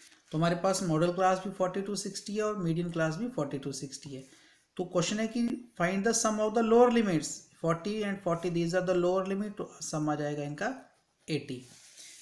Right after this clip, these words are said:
तो ये हमारे पास जो आंसर्स थे इनके कि what will the upper limit, ये हमने कर लिया है। मीडियन जो मीन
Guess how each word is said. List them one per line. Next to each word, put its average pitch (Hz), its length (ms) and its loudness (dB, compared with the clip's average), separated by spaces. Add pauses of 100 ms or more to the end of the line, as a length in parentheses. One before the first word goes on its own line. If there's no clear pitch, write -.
(140)
तो 156 60 -2
ये 175 140 4
हमारे 175 240 0
पास 175 260 0
जो 180 180 0 (320)
आंसर्स 165 360 -4
थे 175 80 0
इनके 170 240 -2 (2000)
कि 165 160 4 (880)
what 165 240 2
will 196 160 0
the 185 100 4
upper 190 240 2
limit, 190 240 0
ये 170 60 4
हमने 160 180 2
कर 160 160 0
लिया 175 240 0
है। 226 140 -6
मीडियन 156 420 2
जो 165 140 2
मीन 160 340 2